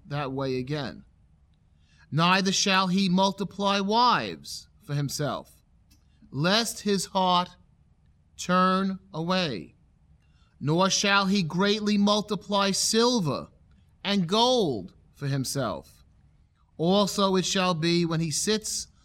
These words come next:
on the throne of his kingdom, that he shall write for himself a copy of this law in a book, from the one before the priests and the Levites.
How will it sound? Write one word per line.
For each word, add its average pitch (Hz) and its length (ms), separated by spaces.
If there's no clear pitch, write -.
on 175 160
the 165 80
throne 190 480
of 190 120
his 208 160
kingdom, 113 520
that 131 120
he 147 60
shall 147 240
write 175 320
for 208 120
himself 196 460
a 185 60
copy 190 480
of 185 160
this 175 240
law 180 260
in 196 60
a 190 60
book, 131 420
from 147 160
the 147 80
one 185 360
before 180 420
the 165 120
priests - 680
and 160 160
the 170 60
Levites. 147 760